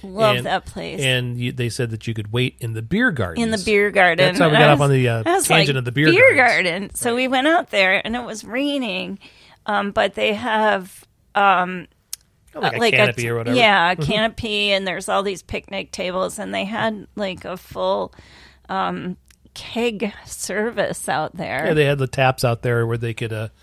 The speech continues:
Speaker 2: pour you a pint out inside as well. And, and I noticed, I don't know if you noticed it, that the glasses that they used outside were plastic.
Speaker 1: No, but
Speaker 2: Those,
Speaker 1: that's pretty smart.
Speaker 2: those pint glasses that they used outside, I thought that was smart too. And then the ones inside, 'cause I checked them,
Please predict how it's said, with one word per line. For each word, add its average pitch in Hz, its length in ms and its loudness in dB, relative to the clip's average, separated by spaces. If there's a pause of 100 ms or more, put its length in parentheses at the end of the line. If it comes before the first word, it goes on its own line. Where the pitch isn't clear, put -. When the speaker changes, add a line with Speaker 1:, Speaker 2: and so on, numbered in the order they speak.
(340)
Speaker 2:
pour 151 260 0
you 131 160 0
a 123 240 -6
pint 143 400 -4
out 135 260 -4
inside 127 460 -6
as 113 100 -10
well. 98 300 -14
And, 101 260 -12 (360)
and 131 100 -12
I 135 80 -6
noticed, 214 360 -2
I 143 40 -2
don't 156 60 -4
know 151 60 -4
if 131 80 -8
you 120 80 -6
noticed 143 280 -4
it, 107 120 -8
that 110 140 -14
the 120 220 -12 (380)
glasses 156 420 -4
that 131 120 -14
they 127 100 -10
used 117 180 -8
outside 131 440 -4
were - 60 -14
plastic. - 640 -14 (1200)
Speaker 1:
No, 214 220 2
but 196 120 2
Speaker 2:
Those, 147 80 0
Speaker 1:
that's 202 280 -2
pretty 226 260 -4
smart. 214 360 -4
Speaker 2:
those 175 120 -8
pint 196 200 -4
glasses 147 340 -4
that 135 80 -6
they 127 80 -8
used 131 180 -6
outside, 127 360 -6
I 147 160 0
thought 143 180 0
that 123 80 -6
was 113 100 -12
smart 117 220 -12
too. 117 320 -12
And 127 100 -10
then 123 120 -6
the 117 80 -6
ones 127 240 -6
inside, 165 440 -6
'cause - 100 -14
I 120 100 -8
checked - 300 -6
them, 110 200 -8